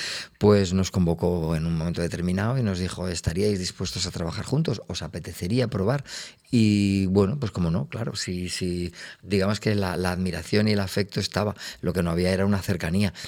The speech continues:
pero esa cercanía ya existe y nos lo pasamos muy bien y, y creo que nos tenemos bastante respeto. Mm, yo creo que nuestras formas de hacer humor son bastante diferentes, pero, pero son complementarias. Tienen,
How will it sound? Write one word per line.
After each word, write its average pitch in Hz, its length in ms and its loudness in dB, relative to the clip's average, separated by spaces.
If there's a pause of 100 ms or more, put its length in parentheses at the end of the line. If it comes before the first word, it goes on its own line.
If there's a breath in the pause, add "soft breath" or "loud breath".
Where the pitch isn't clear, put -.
(120 loud breath)
pero 87 140 2
esa 95 140 2
cercanía 95 380 0
ya 90 160 2
existe - 420 -4 (440 loud breath)
y 95 440 4
nos 82 220 0
lo 85 100 2
pasamos 78 460 -2
muy - 200 -4
bien 80 240 -2
y, 90 380 0
y 101 100 -4
creo 120 180 4
que 123 60 2
nos 117 120 0
tenemos 107 280 2
bastante 101 300 2
respeto. 95 400 0 (320 loud breath)
Mm, 123 420 2
yo 131 180 8
creo 247 140 -2
que 143 120 4
nuestras 95 920 0
formas 135 380 2
de 135 60 2
hacer 113 220 0
humor 113 200 2
son 110 140 2
bastante 95 320 -2
diferentes, 98 680 -2 (560 loud breath)
pero, 101 580 6
pero 98 260 2
son 127 300 0
complementarias. 87 720 -2
Tienen, 107 720 2